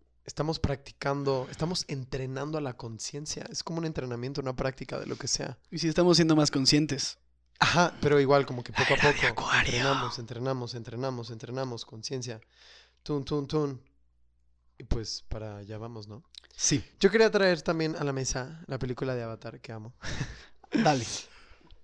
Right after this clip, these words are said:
Speaker 2: Dale, dale, dale, y mientras yo
Speaker 1: Con
Speaker 2: busco algo.
Speaker 1: la conexión de Ewa, o sea, me hizo mucho sentido. Y lo que también decía de que desde la religión, o sea, dicen que Dios está en todos lados.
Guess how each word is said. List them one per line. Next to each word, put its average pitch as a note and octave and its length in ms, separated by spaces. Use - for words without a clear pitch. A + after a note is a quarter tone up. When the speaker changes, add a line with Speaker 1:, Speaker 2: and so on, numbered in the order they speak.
Speaker 2:
Dale, D#3 220
dale, D3 240
dale, D3 200
y C#3 100
mientras B2+ 180
yo G3 140
Speaker 1:
Con F#3 120
Speaker 2:
busco F3+ 240
algo. E3+ 140
Speaker 1:
la E3 160
conexión E3+ 880
de D#3 260
Ewa, C#3 540
o B2+ 40
sea, C#3 160
me C#3+ 160
hizo C#3+ 200
mucho D#3+ 360
sentido. B2+ 840
Y C#3 140
lo B2+ 140
que B2+ 380
también C3 640
decía B2 400
de A#2+ 140
que G#2 340
desde G#2 300
la G#2 100
religión, G#2 600
o G#2 80
sea, G2+ 180
dicen A2 320
que A2 100
Dios G#2+ 220
está G#2 320
en G2 100
todos G#2 380
lados. A#2 500